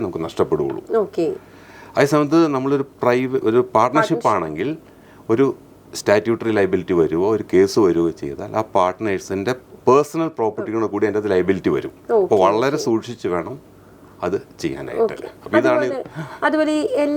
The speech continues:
Speaker 2: എൽ പി ആയിട്ട് രജിസ്റ്റർ ചെയ്യുന്ന ഒരുപാട് കമ്പനികൾ പിന്നീട് അത് പ്രൈവറ്റ് ലിമിറ്റഡ് ആക്കാൻ വേണ്ടിയിട്ട് ഒരുപാട് എൻക്വയറീസ് നടത്തുന്നുണ്ട്. ഇപ്പം നമ്മുടെ അടുത്ത് ഒരു, ഞാൻ തന്നെ ഷായിച്ചേട്ടൻ ഒരുപാട് റെഫറൻസ് തന്നിട്ടുണ്ട്. അപ്പോൾ എന്തുകൊണ്ടാണ് ഒരു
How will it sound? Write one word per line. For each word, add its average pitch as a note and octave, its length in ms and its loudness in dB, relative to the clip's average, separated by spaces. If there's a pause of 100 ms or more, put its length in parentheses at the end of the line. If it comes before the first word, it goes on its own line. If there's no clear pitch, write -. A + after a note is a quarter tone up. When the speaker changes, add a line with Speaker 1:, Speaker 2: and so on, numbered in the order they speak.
(120)
Speaker 2:
എൽ D#4+ 160 4
പി E4+ 140 4
ആയിട്ട് C#4+ 200 0
രജിസ്റ്റർ A3+ 320 -8
ചെയ്യുന്ന A#3 220 4
ഒരുപാട് G3 280 2 (100)
കമ്പനികൾ F3+ 400 0 (260)
പിന്നീട് D#4 560 4
അത് G3+ 180 2
പ്രൈവറ്റ് A3+ 320 0
ലിമിറ്റഡ് A#3+ 300 0
ആക്കാൻ A#3 340 0
വേണ്ടിയിട്ട് G#3 440 4 (100)
ഒരുപാട് G#3+ 300 4 (100)
എൻക്വയറീസ് G3 540 2
നടത്തുന്നുണ്ട്. D#3 480 -2
ഇപ്പം A3 180 0
നമ്മുടെ A3+ 260 0
അടുത്ത് A3+ 160 4
ഒരു, A3+ 140 0
ഞാൻ A#3 120 4 (120)
തന്നെ A#3 160 2 (320)
ഷായിച്ചേട്ടൻ A#3+ 400 2
ഒരുപാട് A3+ 300 4
റെഫറൻസ് C#4 460 -2
തന്നിട്ടുണ്ട്. D#3+ 440 0 (320)
അപ്പോൾ E4 180 4 (280)
എന്തുകൊണ്ടാണ് E4+ 560 4
ഒരു C#4 100 -4